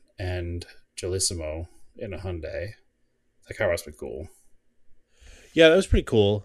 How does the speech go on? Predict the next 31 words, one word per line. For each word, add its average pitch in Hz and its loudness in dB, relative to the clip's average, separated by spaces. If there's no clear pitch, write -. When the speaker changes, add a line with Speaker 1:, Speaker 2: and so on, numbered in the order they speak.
Speaker 2:
Um, 104 -2
there's 143 2
a 147 0
whole 123 2
thing 113 0
with 98 2
that. 95 2
It's, - -8
uh, 95 0
Semyonk, 110 0
where 107 -6
the 98 -2
heck 95 -6
is, 90 -6
uh, 95 -8
how 95 -16
do 98 -6
you 92 -4
say 95 -4
his 92 0
last 87 -2
name? 90 -2
He's - 0
driving 101 4
the 95 2
Speaker 1:
Semchuk? 120 -2
Speaker 2:
Subaru. 95 0
Speaker 1:
Sem-, 107 0
Sem-, 107 -4
Semenchuk? 113 -6
Speaker 2:
Yeah. 113 8